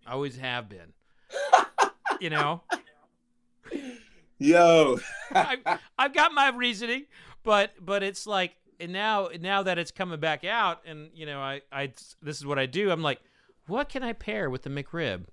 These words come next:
Speaker 1: Hmm.
Speaker 2: Yo, this is hilarious, man. You know what? It's so off the cuffs of, of what the hell that I would ever think you would say is that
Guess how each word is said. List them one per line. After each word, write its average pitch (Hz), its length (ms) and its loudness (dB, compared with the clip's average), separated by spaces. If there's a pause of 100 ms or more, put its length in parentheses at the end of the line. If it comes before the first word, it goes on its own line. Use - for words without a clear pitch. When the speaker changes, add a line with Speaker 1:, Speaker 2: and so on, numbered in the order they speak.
(420)
Speaker 1:
Hmm. 123 280 -6 (180)
Speaker 2:
Yo, 71 260 -12
this - 260 -8 (120)
is 80 160 -8
hilarious, 73 580 -4
man. 67 340 -12 (480)
You 104 100 2
know 117 160 8
what? 117 220 4
It's 113 160 -2
so 117 280 0
off 113 260 0
the 95 100 -10
cuffs 110 480 -4
of, 92 60 -12
of 87 280 -8
what 95 300 -4 (140)
the 87 140 -6
hell 98 300 -4
that 85 200 -8
I 90 120 -4
would 90 140 -4
ever 92 220 -4
think 87 220 -10
you 87 80 -10
would 87 120 -4
say 95 280 0
is 85 100 -2
that 82 300 -4